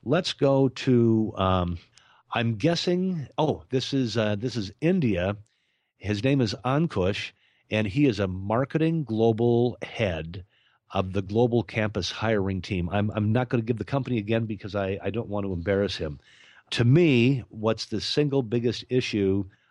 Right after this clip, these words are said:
uh, in business is it's all about people. And number one, our,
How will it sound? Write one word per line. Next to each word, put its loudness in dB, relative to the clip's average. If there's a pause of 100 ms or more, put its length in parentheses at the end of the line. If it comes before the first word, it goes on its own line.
(120)
uh, -2
in -2
business 2 (180)
is 2
it's 0
all 4
about -2
people. 2 (260)
And -4
number 0
one, 2 (380)
our, -2